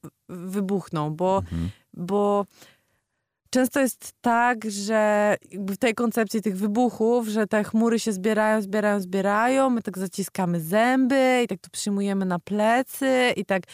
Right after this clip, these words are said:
Speaker 1: bierzemy, bierzemy, bierzemy i jemy to gówno, które nam dają i nagle w końcu nie wytrzymujemy, bo jest tego tak dużo, jest tak duża presja,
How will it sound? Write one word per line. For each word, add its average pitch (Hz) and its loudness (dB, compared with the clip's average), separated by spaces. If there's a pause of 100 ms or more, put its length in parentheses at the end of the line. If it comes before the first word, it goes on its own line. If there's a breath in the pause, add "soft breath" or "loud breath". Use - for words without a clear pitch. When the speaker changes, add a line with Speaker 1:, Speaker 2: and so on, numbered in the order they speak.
(320 loud breath)
Speaker 1:
bierzemy, 214 2
bierzemy, 202 0
bierzemy 220 0
i 202 -2
jemy 196 -2
to 196 -6
gówno, 190 -4
które 185 -6
nam 175 -2
dają 262 0 (320 loud breath)
i 208 0
nagle 254 2
w - -10
końcu 240 -2
nie 226 0
wytrzymujemy, 220 0
bo 226 0
jest - -4
tego 208 -2
tak 214 -2
dużo, 240 0
jest 190 -4
tak 233 -2
duża 220 -2
presja, 226 -2